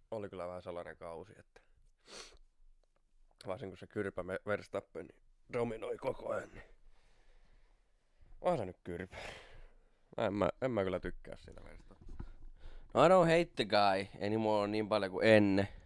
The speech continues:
Speaker 2: Crash Tappeni oli kyllä silti paljon viihdyttävämpi kattoo.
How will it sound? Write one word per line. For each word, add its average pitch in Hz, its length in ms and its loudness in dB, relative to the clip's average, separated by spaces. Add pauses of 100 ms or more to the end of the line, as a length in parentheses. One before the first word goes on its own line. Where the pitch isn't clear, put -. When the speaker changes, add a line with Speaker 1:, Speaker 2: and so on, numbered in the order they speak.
(640)
Speaker 2:
Crash 117 320 4
Tappeni 95 480 0
oli 92 120 -6
kyllä 92 160 -4
silti 95 220 -4
paljon 98 280 0
viihdyttävämpi 95 520 -4
kattoo. - 580 -6